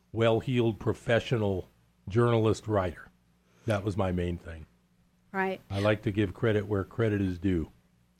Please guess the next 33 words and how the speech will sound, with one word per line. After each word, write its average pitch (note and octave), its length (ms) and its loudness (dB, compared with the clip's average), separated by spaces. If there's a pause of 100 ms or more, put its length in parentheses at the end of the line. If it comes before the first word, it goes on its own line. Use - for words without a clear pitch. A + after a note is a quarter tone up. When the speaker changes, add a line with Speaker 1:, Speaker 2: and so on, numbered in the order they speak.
(320)
Speaker 2:
Well, A3+ 260 8
I'm B3 180 8
really C4+ 220 8
excited A3+ 480 6
to G#3+ 80 0
interview G3+ 400 4
you G3 220 2
today. F3+ 520 -2
Speaker 1:
Well, A#2 120 6
Speaker 2:
I G#3 100 12
Speaker 1:
thanks. B3+ 240 12
Speaker 2:
have A#3 160 6
never A#3+ 240 6
Speaker 1:
<laughs> A#3 40 8
Speaker 2:
interviewed A#3 380 4
anybody G3+ 480 4
specifically D4+ 680 4
on B3+ 100 8
the A3+ 120 4
radio. G#3+ 580 4
Speaker 1:
Right. G#4 80 -6
Speaker 2:
Usually A3 540 6
it's, - 440 0
uh, F#3 380 6
you G3+ 160 6
know, F#3 400 6
just - 320 -2
plain G#3+ 240 6
old-fashioned G3 580 4
journalism F#3 520 2
with F3+ 160 2
a E3+ 60 4
notebook. E3 460 2